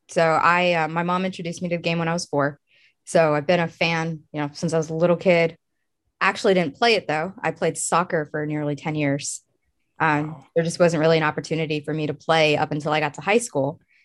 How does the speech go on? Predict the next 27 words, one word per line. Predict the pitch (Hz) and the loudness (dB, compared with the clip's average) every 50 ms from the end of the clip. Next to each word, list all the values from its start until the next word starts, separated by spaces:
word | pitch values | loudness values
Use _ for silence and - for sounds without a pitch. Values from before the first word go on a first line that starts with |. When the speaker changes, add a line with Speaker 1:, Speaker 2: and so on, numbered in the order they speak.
| _ _ | _ _
Speaker 1:
And | 175 190 202 | 2 2 4
even | 214 202 190 175 175 | 4 4 4 4 4
then, | 196 233 233 185 165 160 160 156 - _ _ _ _ _ _ _ _ _ - | 4 4 4 2 2 0 -4 -8 -12 _ _ _ _ _ _ _ _ _ 0
I | 175 175 175 - | 2 4 4 2
only | - 185 180 185 185 | 2 0 0 0 -2
started | 190 - 185 175 175 - | -2 -2 -2 -2 -2 -2
playing | 196 165 160 | -6 -6 -6
softball | 160 - 175 170 185 185 - 165 151 147 | -4 -2 0 0 0 0 -2 -2 -2 -2
because | 147 170 156 170 - - | -4 -6 -8 -8 -6 -4
my | 156 151 | -4 -2
mom | 160 156 156 156 | -2 0 -2 -2
told | 156 - 160 147 | -2 -4 -4 -4
me | 147 151 147 | -2 -2 0
I | 135 156 | 0 0
wouldn't | 151 156 147 143 | 0 -2 -2 -4
make | 147 156 151 - | -4 -6 -4 -6
my | 156 | -4
high | 151 151 147 | -2 -2 -4
school | 143 - 147 | -2 -4 -6
soccer | 143 - 156 160 - 143 | -2 0 -2 0 -2 -4
team. | 139 - - 165 - - _ _ _ _ _ _ _ | -6 -6 -8 -8 -10 -14 _ _ _ _ _ _ _
So | - 214 | 2 4
I | 190 | 4
needed | 185 185 170 175 165 | 6 6 6 4 4
a | 160 | 4
backup | 139 147 143 170 - 139 - | 2 2 0 0 -2 -6 -8
sport. | - - - - - - | -6 -6 -4 -6 -6 -8